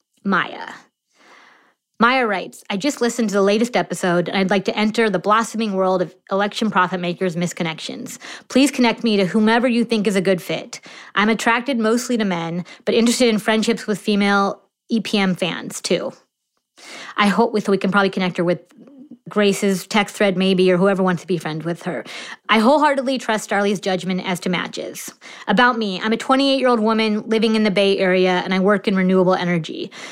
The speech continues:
I love most anything outdoors, especially backpacking, running, and climbing, wonky policy conversations, and live music. A silver lining of covid has been free time to adopt and to train an awesome trail running buddy, Cora.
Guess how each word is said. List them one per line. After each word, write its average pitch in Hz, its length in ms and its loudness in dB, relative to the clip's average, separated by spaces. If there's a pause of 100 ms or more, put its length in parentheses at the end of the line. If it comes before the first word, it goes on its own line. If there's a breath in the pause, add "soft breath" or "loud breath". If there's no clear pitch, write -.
(120 loud breath)
I 208 60 4
love 226 280 4
most 233 280 0 (100)
anything 226 300 2
outdoors, 190 600 2
especially 208 560 0
backpacking, 196 720 -2
running, 185 400 0
and 180 140 -2
climbing, 175 520 -2 (240 loud breath)
wonky 220 380 2
policy 202 440 0
conversations, 185 840 0
and 190 220 0
live 185 200 2
music. 170 500 -4 (300 loud breath)
A 208 60 0
silver 262 260 4
lining 226 340 2
of 208 120 -4
covid 185 400 0
has 175 160 -2
been 185 240 2
free 214 240 0
time 202 240 2
to 196 60 4
adopt 190 440 2
and 214 200 -4
to - 60 -18
train 190 360 -2
an 185 180 0
awesome 196 400 0
trail 202 300 2
running 180 260 2
buddy, 170 280 0
Cora. 180 560 0